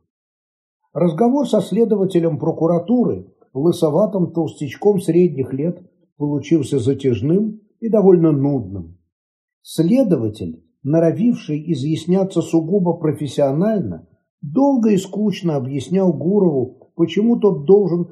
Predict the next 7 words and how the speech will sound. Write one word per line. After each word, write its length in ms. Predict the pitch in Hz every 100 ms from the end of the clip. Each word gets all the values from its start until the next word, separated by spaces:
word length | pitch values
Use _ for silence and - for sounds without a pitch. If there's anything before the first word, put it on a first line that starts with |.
| -
чистосердечно 1080 | - 185 180 196 180 180 147 170 220 - 175
сознаться 960 | 131 165 123 160 214 208 190 185 - _
в 160 | _ _
предумышленном 1000 | 185 196 160 170 175 185 - 156 151 147
убийстве 580 | 143 127 185 202 - 202
невинного 640 | 196 139 131 123 120 120
человека. 680 | - 123 113 107 90 - -